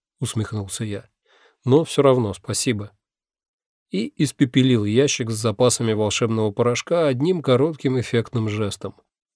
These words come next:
Судя по тому, как Пелли да Йорла на меня смотрел, этому его в Ордене не научили. А Шур в свое время, инструктируя меня, говорил: "Совсем простенький фокус.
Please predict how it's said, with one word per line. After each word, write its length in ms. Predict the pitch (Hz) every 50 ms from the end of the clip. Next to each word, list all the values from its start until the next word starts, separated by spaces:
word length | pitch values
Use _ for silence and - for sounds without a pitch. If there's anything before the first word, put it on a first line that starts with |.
| _ _
Судя 360 | _ - - 143 160 185 226
по 100 | 202 175
тому, 320 | 131 135 127 117 123 143 151
как 300 | 131 143 127 117 - -
Пелли 320 | - 131 123 120 113 110
да 160 | 110 110 117
Йорла 460 | 117 117 117 120 117 113 107 107 107 107
на 100 | 110 110
меня 320 | 107 107 107 107 104 95
смотрел, 600 | - - 117 117 117 - 147 160 190 233 233 - - _ -
этому 460 | 120 117 127 131 - 151 143 151 151
его 280 | 147 139 139 131 135 127
в 80 | 123
Ордене 380 | 127 127 123 120 120 123 123 120
не 160 | 120 123 127
научили. 720 | 123 127 127 123 120 113 - - 117 104 98 101 107 - _ _ _ _ _ _ _ _ _ -
А 160 | - 123 113
Шур 360 | - - - - 139 165 -
в 120 | - -
свое 400 | - - - 139 139 139 143 143
время, 500 | 123 117 113 120 131 151 170 175 160 131 - _ _ _ -
инструктируя 720 | 151 131 123 - 131 123 104 - - 131 127 139 156 147 135
меня, 320 | 131 127 120 120 135 151
говорил: 560 | 143 127 123 123 117 113 120 135 156 147 - _ _ _ _ _ _ _ _
"Совсем 560 | - - - 110 101 - - 175 196 220 170
простенький 580 | - 156 170 196 190 - - 165 160 - 165 151
фокус. 640 | - - 202 196 180 - - 107 - - - -